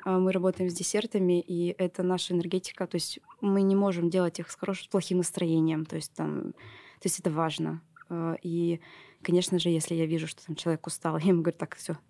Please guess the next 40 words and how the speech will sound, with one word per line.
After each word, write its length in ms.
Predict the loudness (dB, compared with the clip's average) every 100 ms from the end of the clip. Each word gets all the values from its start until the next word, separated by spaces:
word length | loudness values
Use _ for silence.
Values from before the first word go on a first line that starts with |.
| _ -20 _ _ _
иди 260 | -10 -8 -8 _ _ _ _ _ -6
на 100 | 0
отпуск, 380 | 2 0 -2 -2
иди, 180 | 0 2
<laughs> 40 | 4
уходи». 400 | 6 6 6 4 4 6 4 2 -2 0 4
Ну, 80 |
то 60 | 4
есть, 120 | 4
чтобы, 240 | 4 2 4
я 120 | 4
говорю, 180 | 2 -2 -4 -20 -4
у 60 | 2
вас 160 | 2
должно 360 | 4 4 8 6
быть, 200 | 6 2
помимо 320 | 4 6 6
работы, 400 | 4 2 2 2
должно 360 | 2 4 4 2
быть 180 | 0 -2
хобби, 500 | 2 4 4 2 0 -14 -20 -20 -2
должно 260 | 0 2
быть 100 | 0
что-то 280 | 0 0 2
ещё, 600 | 0 2 4 4 4 2
благодаря 400 | 2 2 4 4
чему 260 | 2 4 4
вы 320 | 4 4 6 4
наполняетесь, 920 | 2 2 2 4 2 0 -2 -6 -4
и 120 | -2
уже 180 | 0 0
с 80 | 0
хорошим 340 | -2 -2 0
настроением, 580 | -2 0 0 4 4 2
с 60 | 0
хорошей 520 | -2 -2 -2 0 2
энергетикой 520 | 2 4 0 0 -6
приходите 420 | -4 -2 -2 -2
на 60 | -2
работу. 440 | -2 -2 -4 -6